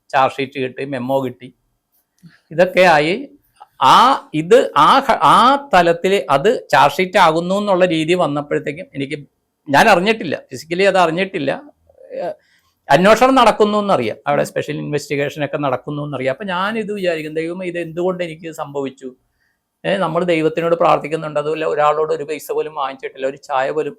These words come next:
ആൾക്കാർ വരുമ്പോ പോലും ഞാൻ ചായ വാങ്ങിച്ചു കൊടുക്കും. അതുപോലെ മാനേജരായിട്ട് എൻ്റെ അടുത്ത് "നീ ഇരിക്കെന്ന്" പറഞ്ഞ് ഇരുത്തിയതാണ് നമ്മൾ ആൾക്കാരോടുള്ള പെരുമാറ്റത്തില്. അത് കേരളത്തിലല്ല, കേരളത്തിന് വെളിയിൽ. എന്നിട്ടും എനിക്ക് എന്തുകൊണ്ട് സംഭവിച്ചു എന്ന് ഞാനിങ്ങനെ നോക്കുമ്പോ ജാതകത്തില്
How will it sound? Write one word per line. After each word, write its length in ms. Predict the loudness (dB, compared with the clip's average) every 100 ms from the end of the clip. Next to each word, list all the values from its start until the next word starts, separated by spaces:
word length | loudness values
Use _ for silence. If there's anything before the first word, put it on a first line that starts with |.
| -4
ആൾക്കാർ 320 | -2 0 -2
വരുമ്പോ 380 | -2 -4 -4 -6
പോലും 220 | -6 -8 -6
ഞാൻ 200 | -6 -2
ചായ 240 | 0 2
വാങ്ങിച്ചു 280 | 0 -4 -6
കൊടുക്കും. 160 | -4
അതുപോലെ 220 | -4 -4 -6
മാനേജരായിട്ട് 640 | -6 -4 -2 -2 -2 -4
എൻ്റെ 160 | -8 -10
അടുത്ത് 260 | -12 -14
"നീ 60 | -14
ഇരിക്കെന്ന്" 500 | -14 -14 -10 -8 -6
പറഞ്ഞ് 200 | -6 -6
ഇരുത്തിയതാണ് 560 | -8 -6 -4 -4 -4 -8 _ _ _
നമ്മൾ 160 | -2 2
ആൾക്കാരോടുള്ള 600 | 4 4 0 0 0 0
പെരുമാറ്റത്തില്. 720 | -2 -4 -2 -2 -4 -10 -16 -20 _ _ _ _ _
അത് 160 | -6 0
കേരളത്തിലല്ല, 600 | 2 2 0 0 -2 -2
കേരളത്തിന് 480 | -2 0 -2 -4 -6
വെളിയിൽ. 320 | -4 -4 -4
എന്നിട്ടും 340 | -4 -4 -2
എനിക്ക് 220 | -4 -2
എന്തുകൊണ്ട് 380 | -4 -2 -4 -4
സംഭവിച്ചു 500 | -8 -8 -6 -8 -8
എന്ന് 140 | -12 -8
ഞാനിങ്ങനെ 480 | -8 -6 -8 -8 -4
നോക്കുമ്പോ 400 | -2 -2 -4 0
ജാതകത്തില് 680 | 4 4 4 2 0 -6